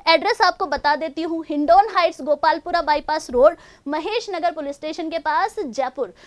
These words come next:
तो ज्वाइन नाउ। आगे बढ़ते हैं, चलो नेक्स्ट। अब करते हैं कुछ एक प्रश्नों को।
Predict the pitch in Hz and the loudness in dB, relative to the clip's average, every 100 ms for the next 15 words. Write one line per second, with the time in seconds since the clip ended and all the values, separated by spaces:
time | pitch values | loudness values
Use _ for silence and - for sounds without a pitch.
0 | - - 320 220 269 285 381 523 - - | -20 -6 -6 -2 4 4 4 -4 -16 -6
1 | 285 294 202 - - 302 320 359 302 269 | 2 4 2 -2 2 4 4 2 0 0
2 | 277 262 185 _ _ _ 285 294 - - | -2 -4 -8 _ _ _ -8 -8 -10 -20
3 | _ _ _ _ - - - 392 - 359 | _ _ _ _ -20 -16 0 2 4 0
4 | 339 392 349 339 330 - 247 254 214 - | 0 -6 -6 -6 -6 -4 -6 -6 -12 -18